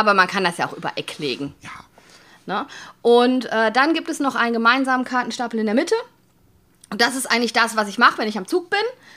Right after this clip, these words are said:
Speaker 1: Ich ziehe eine Karte. Und zwar entweder von rechts, von links oder unbekannt aus der Mitte. Denn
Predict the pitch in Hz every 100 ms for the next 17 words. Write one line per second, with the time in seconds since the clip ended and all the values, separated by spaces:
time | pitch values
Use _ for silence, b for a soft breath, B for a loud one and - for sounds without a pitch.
0 | B B B 320 - 269 220 - 180 165
1 | 131 - 190 - 202 202 185 180 165 156
2 | 151 277 - - 208 214 349 - - -
3 | 247 302 330 359 403 466 - _ _ -
4 | 285 349 349 269 311 302 220 - 208 311
5 | 370 240 233 302